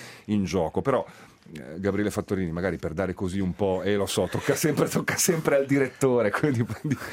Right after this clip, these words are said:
quello che conosce le cifre, che conosce le, le, le necessità, insomma, eh, eh,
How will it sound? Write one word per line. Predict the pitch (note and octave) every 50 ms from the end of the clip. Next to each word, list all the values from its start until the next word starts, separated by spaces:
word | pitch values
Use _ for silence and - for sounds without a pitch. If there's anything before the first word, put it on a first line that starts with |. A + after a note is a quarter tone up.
| F3+ D#3+ C3+
quello | - D#3 D#3+ E3 E3
che | D#3
conosce | C3+ C#3 D3 D3+ D#3 D3+ - - D3
le | C#3 C#3 C3
cifre, | - - C#3 D3 C#3+ C3+ - A#2 A#2+
che | G2+
conosce | - A#2 A#2 B2+ C3+ C3 - C3 - - - - - - -
le, | A2 A#2+ B2 A#2+
le, | A2 A2 A#2
le | A2+ A2 A2+ A2+ A#2
necessità, | A#2 A#2+ A2+ - - A#2 - - B2 - B2 A2 F#2+
insomma, | F#2 F#2 - - G#2+ G#2 G2 - - - - - - -
eh, | - E2
eh, | E2 - - - E2 F#2+ F#2 E2+ D2 A#1 G#1